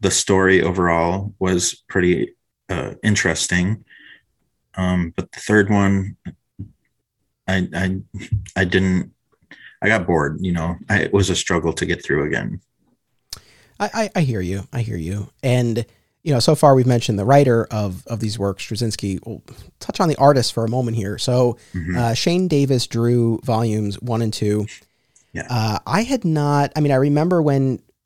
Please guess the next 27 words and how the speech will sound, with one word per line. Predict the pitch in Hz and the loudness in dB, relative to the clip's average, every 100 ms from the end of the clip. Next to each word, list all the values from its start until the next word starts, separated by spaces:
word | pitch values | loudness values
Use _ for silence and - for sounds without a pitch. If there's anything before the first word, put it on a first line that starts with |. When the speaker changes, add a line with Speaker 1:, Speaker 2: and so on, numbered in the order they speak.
| 95 | -16
Speaker 2:
when | 104 123 | -4 -2
he | |
was | 120 110 | 0 0
doing | 123 117 | 2 2
these | 117 | 0
books, | 113 113 110 | -2 -2 -2
I | |
had | 120 | -2
not | 117 123 - - | 0 0 -2 -6
kept | 123 - | -6 0
track | 117 113 | -2 -2
of | 117 | -6
him | 90 | -4
since. | - 113 104 - - _ _ _ | -2 -2 -2 -4 -8 _ _ _
Uh, | 113 107 | -8 -4
Speaker 1:
Yeah. | 104 190 - - - | -4 -6 -10 -20 -12
Speaker 2:
I, | 113 104 104 104 107 - _ _ - | -6 -4 -4 -6 -10 -14 _ _ -10
just | 123 | -4
sort | - 113 | -2 -2
of | 107 | -2
checked | - 127 - | 0 0 2
in | 123 | 0
the | 113 | 2
other | 110 104 | 0 0
day | 117 | 0
to | 113 | 0
see, | 110 110 107 | 0 -2 -2